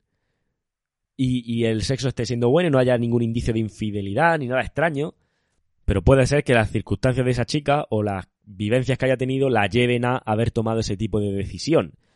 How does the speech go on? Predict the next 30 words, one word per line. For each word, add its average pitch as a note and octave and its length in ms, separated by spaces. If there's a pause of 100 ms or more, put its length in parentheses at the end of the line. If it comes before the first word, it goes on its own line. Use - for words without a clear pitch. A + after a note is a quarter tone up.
(480)
Y A2+ 100
si A#2 120
tú C#3 140
no C#3+ 80
te C3+ 80
preocupas B2 400
de A#2 80
obtener A2 540
esa A#2 160
información, G#2+ 380
no G#2+ 40
sabes A2 200
cómo A#2 220
obtener A2 360
esa A2 120
información G#2 520
sobre G2+ 300
ella, A#2 340
que - 80
esto A2 140
es - 20
otra G#2 100
de G2 60
las F2+ 100
cosas G#2+ 220
que G2 100
vemos G#2 220
en G2 80
mi G#2 100
metodología, G#2 760